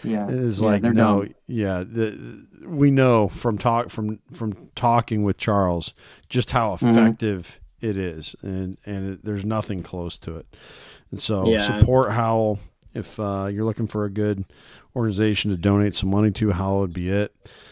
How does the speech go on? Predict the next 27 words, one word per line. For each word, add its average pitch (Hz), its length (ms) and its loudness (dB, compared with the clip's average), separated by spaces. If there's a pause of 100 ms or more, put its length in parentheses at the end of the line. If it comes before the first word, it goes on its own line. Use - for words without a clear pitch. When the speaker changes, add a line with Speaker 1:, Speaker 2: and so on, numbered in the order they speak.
(240)
Speaker 2:
Um, 90 500 -4 (240)
also, 107 340 -2
just 95 280 -4 (180)
simply 107 720 -4
get 92 280 -8
on 110 220 -4
there, 107 280 -4
register 101 480 -6
your 110 240 0
account 104 480 -2
so - 120 -4
you 98 140 -2
can 98 160 -4
easily, 101 640 0 (580)
uh, 98 180 -2
just 95 220 -8
check - 580 -4
every 107 220 -2
now 104 220 0
and 101 120 -2
then 101 420 -2 (300)
t-, - 180 -14
what 101 360 -4 (180)
you 104 120 -8
need 104 320 -4
to, 101 360 -2
uh, 95 360 -4